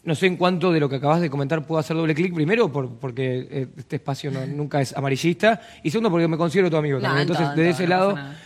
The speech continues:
Speaker 1: pero sí quería preguntarte, yo no sabía de esta historia familiar tuya, que, que lo voy a poner entre comillas, no sé si es cierto o no, que bastante trágica, por decirlo de alguna manera, o dura.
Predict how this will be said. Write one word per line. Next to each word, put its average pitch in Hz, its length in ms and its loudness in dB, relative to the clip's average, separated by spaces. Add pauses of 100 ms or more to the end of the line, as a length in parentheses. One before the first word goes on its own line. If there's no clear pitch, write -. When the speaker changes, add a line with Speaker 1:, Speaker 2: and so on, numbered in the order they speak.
(120)
Speaker 1:
pero 180 160 2
sí 226 180 -2
quería 220 200 2
preguntarte, 175 640 0 (180)
yo - 180 -2
no 214 60 0
sabía 147 380 2
de 127 100 -2
esta 131 220 -4
historia 139 260 -4
familiar 139 380 -2
tuya, 175 400 -2 (500)
que, 127 240 -4
que 127 260 -4 (220)
lo 139 100 -4
voy 143 60 0
a - 20 -2
poner 139 140 -2
entre 131 160 -4
comillas, 156 420 -2
no 143 80 -6
sé 131 140 -8
si 127 100 -6
es 120 80 -8
cierto 151 240 -2
o - 20 -2
no, 165 100 -2
que 147 180 0 (380)
bastante 151 360 -2
trágica, 147 600 0
por 139 140 -4
decirlo 147 240 -2
de 143 40 -2
alguna 143 140 -2
manera, 208 420 0 (360)
o 143 120 0
dura. 196 400 2